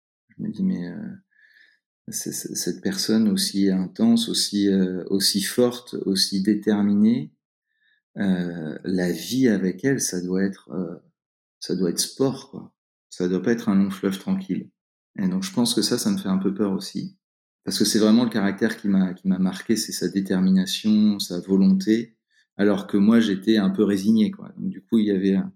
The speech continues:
on était loin l'un de l'autre dans le, la façon dont on se positionnait dans nos vies respectives. Donc, je pense que j'ai, j'ai un peu peur. J'ai un peu peur de ce que ça veut dire aussi, euh,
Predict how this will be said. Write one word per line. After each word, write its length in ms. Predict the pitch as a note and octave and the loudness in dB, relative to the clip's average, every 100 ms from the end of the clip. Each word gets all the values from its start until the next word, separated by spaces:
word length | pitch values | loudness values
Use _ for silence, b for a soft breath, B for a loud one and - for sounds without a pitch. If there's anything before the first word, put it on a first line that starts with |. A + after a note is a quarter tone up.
| _ b b b b _ F3+ - - - | _ b b b b _ -12 -10 -10 -4
on 120 | G#2+ G#2 | 2 2
était 240 | G2 A2+ | 4 4
loin 320 | G#2+ B2 B2+ | 6 6 8
l'un 180 | A#2 A2+ | 8 6
de 100 | A2 | 6
l'autre 300 | A#2+ C3+ - | 6 4 0
dans 180 | G#2+ G#2 | 0 2
le, 440 | G2 F#2+ F#2+ F#2+ | 4 4 2 0
la 220 | - F#2+ F#2+ | -2 -2 0
façon 340 | F#2+ - A#2 | 2 4 6
dont 160 | G#2+ F#2+ | 4 2
on 100 | G2 | 0
se 120 | F#2+ - | 0 2
positionnait 480 | G#2 G2 - G#2 A2 | 0 2 2 4 4
dans 140 | G2 | 4
nos 120 | G2 | 6
vies 140 | F#2+ G2+ | 4 2
respectives. 580 | G2 - F#2+ - G2+ - _ _ - | -4 -6 -8 -8 -10 -10 _ _ -12
Donc, 80 | G2 | -6
je 80 | - | 0
pense 180 | A2+ | 2
que 80 | - | 2
j'ai, 260 | F#2+ F#2+ - | 2 0 -2
j'ai 140 | F#2+ F#2+ | -2 0
un 120 | F#2 | 2
peu 160 | F#2+ | 0
peur. 300 | - A2+ B2+ A2 | 0 0 0 2
J'ai 100 | A2 | 4
un 80 | |
peu 160 | G#2 G#2+ | 4 2
peur 220 | A#2 C#3 | 2 2
de 80 | A2+ | 2
ce 120 | - | 0
que 60 | G2 | 0
ça 200 | - G2+ | 0 0
veut 120 | G2 | 0
dire 280 | F#2+ A#2 G#2 | 2 2 2
aussi, 420 | G2 - A2+ A2 | 2 2 2 2
euh, 180 | G2+ | 0